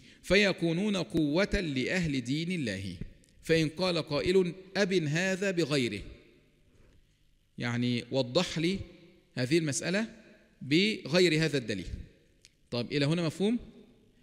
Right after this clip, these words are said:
يبقى هنا استثنى أهل العلم حالين جوزوا فيهما قتل النساء والأطفال. الحالة الأولى إيه؟ إذا شارك النساء والأطفال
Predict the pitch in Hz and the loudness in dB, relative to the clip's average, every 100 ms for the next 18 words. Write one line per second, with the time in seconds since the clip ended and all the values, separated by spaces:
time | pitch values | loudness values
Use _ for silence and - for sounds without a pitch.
0 | _ 123 123 135 160 180 - - - 175 | _ -4 0 2 2 2 0 -6 0 0
1 | - 147 165 147 127 196 196 - - - | 0 -2 0 0 0 0 -2 -8 -20 -16
2 | - 143 127 160 214 196 - 131 127 127 | -6 -2 0 0 0 -4 -10 -4 -2 0
3 | 170 139 127 123 127 165 226 233 - - | 0 0 -4 -4 -4 -2 -4 -6 -14 -20
4 | - 185 196 156 139 123 185 180 160 - | -6 -4 -2 -4 -4 -4 -4 -4 -4 -6
5 | 123 - 82 - - _ _ - 123 117 | -10 -10 -12 -12 -20 _ _ -12 -8 -2
6 | 185 180 185 165 170 165 - - - - | 0 2 2 2 2 -2 -8 -20 -20 -12
7 | 156 143 139 147 127 156 165 180 180 - | -6 -4 -2 -2 -4 -4 -2 -4 -6 -12
8 | - - - 127 123 120 156 185 - 127 | -20 -20 -12 -8 -6 -4 -4 -4 -8 -12
9 | 120 - - 160 196 | -12 -12 -4 -2 -2